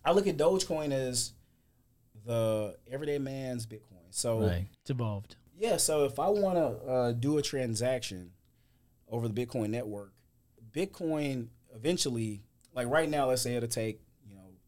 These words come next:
Speaker 1: thirty minutes to process a hundred thousand dollar transaction or twenty minutes or something like that.
Speaker 2: Right.
Speaker 1: Eventually, when the hash rate goes up and the difficulty to process Bitcoin transactions goes up,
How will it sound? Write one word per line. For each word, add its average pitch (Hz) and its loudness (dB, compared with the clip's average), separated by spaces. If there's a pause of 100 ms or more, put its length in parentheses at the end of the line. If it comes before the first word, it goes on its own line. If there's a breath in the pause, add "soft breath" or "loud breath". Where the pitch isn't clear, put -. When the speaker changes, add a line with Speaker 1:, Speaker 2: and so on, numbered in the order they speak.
Speaker 1:
thirty 107 -4
minutes 90 -10
to 98 -20
process 92 -14
a 90 -8
hundred 101 -6
thousand 92 -18
dollar 87 -20
transaction 95 -6
or 92 -6 (460 soft breath)
twenty 98 -2
minutes 90 -6
or 104 -6
something 95 -4
like 87 -14
that. 90 -12 (280 soft breath)
Speaker 2:
Right. 98 -12 (300)
Speaker 1:
Eventually, 131 6
when 110 -2
the 110 2
hash 127 0
rate 120 -2
goes 117 2
up 107 2 (120)
and 107 -2
the 104 -2
difficulty 110 -4 (220)
to 104 0
process 113 -2
Bitcoin 107 -6
transactions 98 -4
goes 98 -2
up, 98 -2